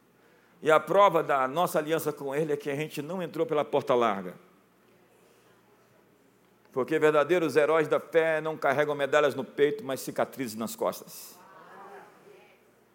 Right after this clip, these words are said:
E esses tempos aí, vinte e nove anos, foram alguns.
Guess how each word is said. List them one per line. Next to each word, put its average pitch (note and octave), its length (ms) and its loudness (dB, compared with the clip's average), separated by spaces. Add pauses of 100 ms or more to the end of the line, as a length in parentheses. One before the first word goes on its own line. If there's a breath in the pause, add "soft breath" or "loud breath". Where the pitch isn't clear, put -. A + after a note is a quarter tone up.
(380)
E B2+ 120 -6
esses D3+ 360 -4
tempos C#3 440 -4
aí, C#3 160 2
vinte C3+ 240 -10
e C3+ 40 -10
nove C3+ 280 -4
anos, C#3+ 260 -4
foram C#3+ 240 -6
alguns. C#3+ 480 -4